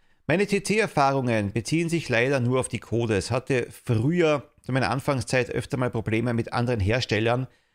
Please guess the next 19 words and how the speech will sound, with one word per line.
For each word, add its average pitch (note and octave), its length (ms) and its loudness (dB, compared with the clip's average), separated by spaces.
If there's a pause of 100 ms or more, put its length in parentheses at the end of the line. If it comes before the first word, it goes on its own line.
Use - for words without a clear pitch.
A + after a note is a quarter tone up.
(200)
Das A#2 180 -2
waren A#2 180 2
aber A#2+ 140 2
auch G#2+ 120 -2
günstige B2 420 -2
Geräte. A2 540 0 (760)
Und B2+ 160 -2
schon C#3 160 0
so C#3+ 160 0
lange C3+ 280 2
her, G#2+ 440 2
das A2 140 -4
ist, A#2+ 120 -8
denke A2 200 -2
ich, - 120 -10
heute G2+ 400 0
nicht G#2+ 380 -2
mehr G#2 340 0 (1300)
relevant. F#2+ 840 -2